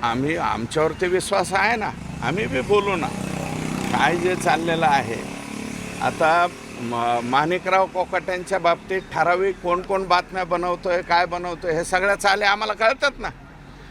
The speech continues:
कोण रोज चालवतोय, माणिकराव कोकाटेंच्या तालुक्यात जाऊन, अ,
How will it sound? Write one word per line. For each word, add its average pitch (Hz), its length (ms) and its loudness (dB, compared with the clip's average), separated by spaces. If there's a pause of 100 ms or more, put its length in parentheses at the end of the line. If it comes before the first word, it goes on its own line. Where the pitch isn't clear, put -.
(200)
कोण 226 240 2
रोज 214 240 2
चालवतोय, 185 760 2 (640)
माणिकराव 190 500 4
कोकाटेंच्या 196 960 2 (320)
तालुक्यात 202 500 2
जाऊन, 196 380 0
अ, 156 460 2